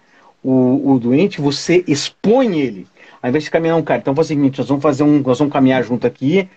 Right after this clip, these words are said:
tá? Nós vamos ligar, a hora que você sentir vontade, você, você me liga, tá? Não interessa, manda uma mensagem, fala, olha, cara,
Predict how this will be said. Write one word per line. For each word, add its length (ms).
tá? 200
Nós 140
vamos 340
ligar, 560
a 80
hora 160
que 100
você 220
sentir 280
vontade, 420
você, 80
você 240
me 140
liga, 580
tá? 180
Não 80
interessa, 460
manda 180
uma 60
mensagem, 440
fala, 160
olha, 200
cara, 240